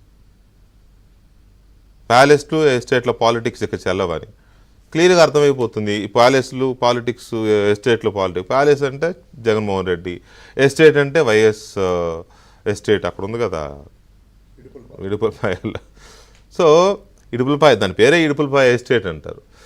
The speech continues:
Speaker 1: So, ఇటువంటి ప్యాలెస్లు, ఎస్టేట్ల పాలిటిక్స్ ఇక నడవు అని,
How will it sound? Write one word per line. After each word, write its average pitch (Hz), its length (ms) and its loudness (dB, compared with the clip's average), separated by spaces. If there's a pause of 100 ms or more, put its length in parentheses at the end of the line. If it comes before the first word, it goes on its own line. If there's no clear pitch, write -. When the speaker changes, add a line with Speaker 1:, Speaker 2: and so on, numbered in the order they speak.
(180)
Speaker 1:
So, 180 260 4
ఇటువంటి 165 840 0 (180)
ప్యాలెస్లు, 175 600 2
ఎస్టేట్ల 143 440 2
పాలిటిక్స్ 127 560 -2
ఇక 117 140 -4
నడవు 131 540 2
అని, 127 300 0